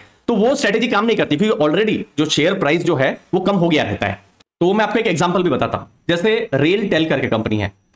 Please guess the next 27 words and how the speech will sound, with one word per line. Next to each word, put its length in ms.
again, 180
ये 100
भी 100
एक 100
railway 240
की 100
company 280
है। 220
आप 140
यहां 240
पर 100
देखेंगे, 480
Rail 340
टेल 160
का 360
one 240
rupees 380
five 300
paisa 440
ये 60
ट्वेंटी 360
फ़ोर 200
August 360
एक्स 160
डिविडेंड 300
date 220
थी। 40